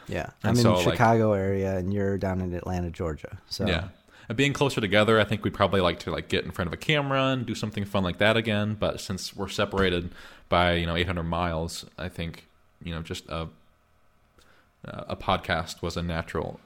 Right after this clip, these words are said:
Speaker 2: direction.
Speaker 1: Yeah, definitely.
Speaker 2: So.
Speaker 1: And,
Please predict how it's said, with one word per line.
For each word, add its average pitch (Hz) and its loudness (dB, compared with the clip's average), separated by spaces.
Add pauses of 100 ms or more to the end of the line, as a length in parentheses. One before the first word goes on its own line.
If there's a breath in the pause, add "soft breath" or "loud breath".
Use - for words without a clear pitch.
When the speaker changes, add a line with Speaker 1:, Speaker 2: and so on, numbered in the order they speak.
(120)
Speaker 2:
direction. - -4 (1500 loud breath)
Speaker 1:
Yeah, 73 -6 (400)
definitely. 113 0
Speaker 2:
So. 67 -6
Speaker 1:
And, 104 -2